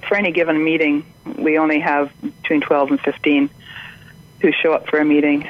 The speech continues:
They all come in by boat or, um, if it's on their island, then by bicycle or pickup truck or whatever. And, uh, we meet in a different home every month. So that means that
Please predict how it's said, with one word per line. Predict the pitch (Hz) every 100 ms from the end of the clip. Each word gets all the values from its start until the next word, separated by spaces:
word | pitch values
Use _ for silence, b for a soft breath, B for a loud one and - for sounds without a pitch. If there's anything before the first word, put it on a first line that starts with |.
| -
They | 170
all | 156
come | 156 170 156
in | 151 151 147
by | 139 147
boat | 139 147 147 - - - -
or, | 156 151 147 143
um, | 143 143 151 - - - - - - -
if | 151
it's | 151
on | 156 151 151
their | 147 147
island, | 147 147 143 151
then | 147 143 143
by | 139 139
bicycle | 143 156 139 139 - 160 151
or | 139 135 B B B B - -
pickup | - 165 143
truck | - 156 -
or | 160
whatever. | 147 147 143 143 170 180 170
And, | 156 151 151 151
uh, | 151 147
we | 160
meet | 170 165
in | 160
a | 151
different | 143 151 - 147 - - - - - - -
home | - 160 156
every | 143 151
month. | 151 151 127 - B B B B -
So | 170
that | 165 160
means | 156 156 151 -
that | 147 -